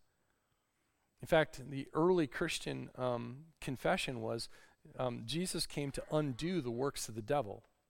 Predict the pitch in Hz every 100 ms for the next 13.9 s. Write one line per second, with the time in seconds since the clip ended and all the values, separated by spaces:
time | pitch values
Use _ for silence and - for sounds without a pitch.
0 | _ - 170 - - 170 - 160 151 -
1 | 131 170 - - _ _ _ _ _ _
2 | 151 160 135 - 202 151 135 139 127 123
3 | 135 156 - 120 113 160 180 127 135 127
4 | 120 117 - 123 123 127 123 127 123 123
5 | 123 117 120 113 113 117 143 165 110 -
6 | - _ _ _ _ _ _ _ _ _
7 | _ - 135 127 147 220 - - - _
8 | _ _ _ 135 - 180 214 143 127 -
9 | 135 135 131 117 123 135 147 196 113 92
10 | - - 151 147 135 135 143 131 - -
11 | 185 190 147 123 - - - - - _
12 | _ 117 123 123 139 - 143 143 156 131
13 | 120 - 123 123 139 139 131 123 123